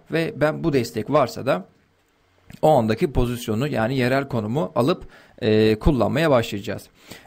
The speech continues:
Öncelikle yerel konumu alabilmek için geolocation'ın içerisinde iki tane metodumuz var. Bunlardan bir tanesi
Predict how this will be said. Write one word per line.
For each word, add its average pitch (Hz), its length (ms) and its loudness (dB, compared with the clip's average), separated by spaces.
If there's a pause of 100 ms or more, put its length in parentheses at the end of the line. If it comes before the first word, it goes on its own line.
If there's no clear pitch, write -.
Öncelikle 220 600 0
yerel 170 380 0
konumu 160 560 -6
alabilmek 135 680 -2
için - 380 -8 (1600)
geolocation'ın 185 800 4
içerisinde 139 760 -2 (280)
iki 208 280 -4
tane 143 480 -2
metodumuz 117 580 -2
var. 101 240 -10
Bunlardan 190 540 -2
bir 202 160 2
tanesi 131 500 -2